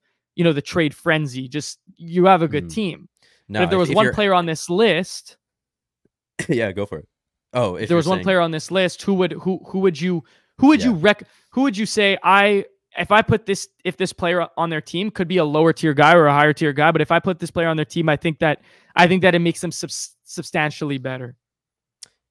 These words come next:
Speaker 2: Well, substantially, I, I wouldn't even say anybody, but I'd love to see a return to Florida for a couple guys, like Vetrano return to Florida. Anthony Duclair, I think, would slot in really well again.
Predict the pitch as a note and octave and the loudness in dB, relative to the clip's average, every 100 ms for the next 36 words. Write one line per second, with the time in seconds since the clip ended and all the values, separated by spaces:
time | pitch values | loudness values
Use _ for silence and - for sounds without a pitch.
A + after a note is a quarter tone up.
0 | _ _ _ _ _ C#3+ C#3+ D#3+ - E3 | _ _ _ _ _ -6 -4 -6 -2 -2
1 | G#3+ - G3 E3 C3 B2+ - - B2 B2 | -2 -6 -8 -6 -6 -8 -10 -10 -8 -6
2 | A#2+ B2+ - A#2 G#2+ F#2+ - G#2 - A2 | -8 -10 -12 -12 -12 -14 -12 -12 -10 -10
3 | A#2 F2+ F2+ F#2 F#2 - _ _ - D3 | -8 -8 -8 -6 -8 -10 _ _ -6 -6
4 | A2+ G2 B2 - - B2 G2+ - - G2 | -4 -6 -6 -8 -12 -10 -10 -12 -14 -12
5 | F#2+ - - A#2+ D3+ A#2+ - F2+ F2 E2 | -12 -14 -12 -10 -8 -12 -12 -10 -10 -10
6 | F#2 - F#2+ G2 F2+ E2 E2 F2+ F2 _ | -14 -12 -14 -10 -8 -8 -10 -14 -16 _
7 | _ _ G#2+ - - G2+ C3+ G2+ D#2+ D#2 | _ _ -12 -12 -8 -4 -4 -4 -8 -14
8 | F#2+ - G#2+ - A#2 A2+ F2 D2+ - A2+ | -16 -10 -12 -10 -8 -8 -8 -12 -10 -8
9 | B2+ A2+ A2 A2+ - A#2+ A2 F2 G#2+ _ | -8 -10 -8 -8 -4 -2 -2 -4 -12 _
10 | G2 F#2 - F#2 G2+ G#2+ F2 D#2+ G2+ A2 | -18 -18 -14 -10 -8 -10 -14 -16 -14 -10
11 | G2 G#2+ F#2+ A2+ G2+ | -8 -8 -8 -8 -10